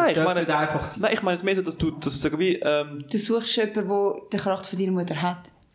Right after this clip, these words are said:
Speaker 2: Du suchst erstens das ein bisschen, aber ich meine, du wirst ja, sag mir mal, du wirst echt zwanzig Jahre lang,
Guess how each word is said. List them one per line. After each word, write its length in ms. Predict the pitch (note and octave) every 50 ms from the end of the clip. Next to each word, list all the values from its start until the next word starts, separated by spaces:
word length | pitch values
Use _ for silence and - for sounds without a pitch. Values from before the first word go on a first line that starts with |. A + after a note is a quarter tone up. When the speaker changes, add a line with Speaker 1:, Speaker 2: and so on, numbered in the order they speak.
| - - _ _ _ _
Speaker 2:
Du 100 | - C#3
suchst 520 | C3 C#3 C#3+ - - D#3 D#3+ D#3+ - -
erstens 420 | - D3 D3 C#3+ - - C3+ B2+ B2+
das 300 | C#3 C#3+ F3 F#3+ F#3 F#3
ein 40 | -
bisschen, 240 | G#3+ G#3 - -
aber 140 | - E3 E3+
ich 60 | E3+ -
meine, 100 | F#3 F3+
du 80 | G#3
wirst 140 | G#3 A3+ G3 G3
ja, 40 | F#3 - -
sag 200 | - - G3+ F#3+
mir 80 | G3 F#3
mal, 100 | F#3+ F3+
du 140 | F#3 - F#3
wirst 220 | F3 G3+ G#3+ F#3+
echt 220 | A#3 - - - -
zwanzig 580 | - - - F#3+ F#3+ G#3+ A3+ A3+ A3+ - - - E3+
Jahre 260 | F#3 F#3 F#3+ G3 F#3+
lang, 320 | F3+ D3+ A#2+ G2+ G2 G2